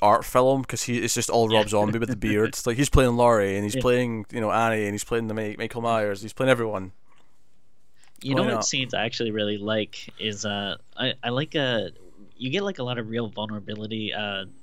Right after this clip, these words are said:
Speaker 2: you know, with Jamie Lee here,
Speaker 1: Mm-hmm.
Speaker 2: and, uh, I like the scenes, you know, when she's talking about, you know, uh, Ben Tramer, and, like, you just get,
Speaker 1: Do you know
Speaker 2: like
Speaker 1: what? I was gonna bring up the same scene when, when Annie brings it up in the car.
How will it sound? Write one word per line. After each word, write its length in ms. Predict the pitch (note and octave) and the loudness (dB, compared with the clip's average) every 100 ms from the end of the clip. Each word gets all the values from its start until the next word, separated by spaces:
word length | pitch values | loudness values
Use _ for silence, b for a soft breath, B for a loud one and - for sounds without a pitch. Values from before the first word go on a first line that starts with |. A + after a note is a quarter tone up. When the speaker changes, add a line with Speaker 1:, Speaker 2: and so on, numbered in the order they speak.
| - | -12
Speaker 2:
you 120 | C3 | -6
know, 40 | A2+ | -6
with 160 | G#2+ - | -6 -6
Jamie 300 | A2+ G#2 G#2 | -4 -4 -6
Lee 280 | G#2 G2+ | -6 -6
here, 300 | G2+ - G#2+ | -4 -4 -2
Speaker 1:
Mm-hmm. 260 | G2+ G2 G2+ | -2 -2 -4
Speaker 2:
and, 120 | G#2 | -6
uh, 140 | G#2 G#2 | -8 -6
I 60 | A2+ | -4
like 160 | C#3+ | -4
the 100 | E3 | -4
scenes, 380 | C3 - A#2+ A2 | -6 -4 -4 -4
you 80 | A2 | -6
know, 40 | |
when 80 | G#2+ | -4
she's 180 | G#2 A2 | -4 -4
talking 280 | - G2+ G#2+ | -6 -8 -8
about, 380 | G2 G2+ G2 - B B B B | -4 -4 -4 -8 B B B B
you 120 | - A2+ | -4 -4
know, 100 | G2 | -2
uh, 260 | G2 F#2+ - | -4 -6 -10
Ben 320 | A2 G#2+ A2 G#2 | -12 -6 -6 -6
Tramer, 600 | G#2 G#2 G#2+ G2+ G2+ G2 - | -8 -6 -8 -6 -6 -6 -6
and, 180 | G2+ G2+ G2 | -8 -8 -12
like, 160 | A2+ G#2+ - - - | -10 -10 -12 -18 -16
you 180 | A#2 C3 | -4 -2
just 120 | D3 | -2
get, 100 | D3+ B2 | -2 6
Speaker 1:
Do 60 | |
you 60 | G3 | 8
know 60 | B3 | 10
Speaker 2:
like 80 | |
Speaker 1:
what? 140 | A#3 - | 8 8
I 140 | A#2+ D3+ | 6 6
was 120 | D#3+ | 6
gonna 160 | E3+ | 4
bring 160 | C#3 C#3 | 4 4
up 80 | B2+ | 4
the 80 | B2+ | 2
same 280 | - C3 | 2 2
scene 280 | B2 D#3+ C3+ | 2 0 2
when, 180 | A#2 A2+ | 0 2
when 220 | B2 A#2+ | 2 4
Annie 220 | A#2+ C#3 | 6 6
brings 220 | B2+ C3 B2+ | 6 4 2
it 40 | |
up 120 | C3 | 2
in 60 | B2 | 0
the 60 | |
car. 380 | - C#3+ E3 F#3 | 4 6 8 6